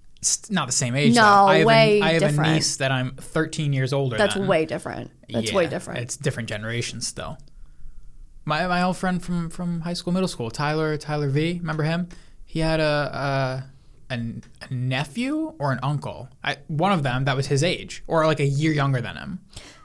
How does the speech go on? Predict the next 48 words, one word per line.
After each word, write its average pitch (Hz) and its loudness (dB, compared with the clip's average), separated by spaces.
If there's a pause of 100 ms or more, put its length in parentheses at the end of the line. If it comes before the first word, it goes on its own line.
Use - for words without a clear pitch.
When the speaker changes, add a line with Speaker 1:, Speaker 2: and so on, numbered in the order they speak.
(100)
Speaker 2:
How 320 0
do 370 4
you 392 6
have 339 4
an 294 2
uncle 247 2
that's 226 2
your 202 4
age? 180 0
What, 202 0
what 220 2
has 220 0
to 214 -2
happen? 185 -4 (1160)
Speaker 1:
Uh, 135 2
well, 160 2
how 160 0
do 143 2
you 135 2
have 127 -2
a 127 -2
nephew 175 0
your 117 -4
age? 117 -2
It's, 107 -4
it's 117 -2
Speaker 2:
Uncle. 214 0 (1120)
Speaker 1:
Okay, 127 -6
well, 139 -10 (140)
in, 147 -2
in, - -2
Speaker 2:
Oh, 202 4
Speaker 1:
say 165 2
you're 160 4
Speaker 2:
same - 6
Speaker 1:
the, 151 2
Speaker 2:
thing? 202 4
Speaker 1:
say 180 2
you're 156 2
Speaker 2:
Okay. 147 4
Speaker 1:
the 143 2
nephew, - -6 (120)
because 139 -2
I 127 0
could 135 2
explain 131 0
it 113 -2
quicker. 110 -8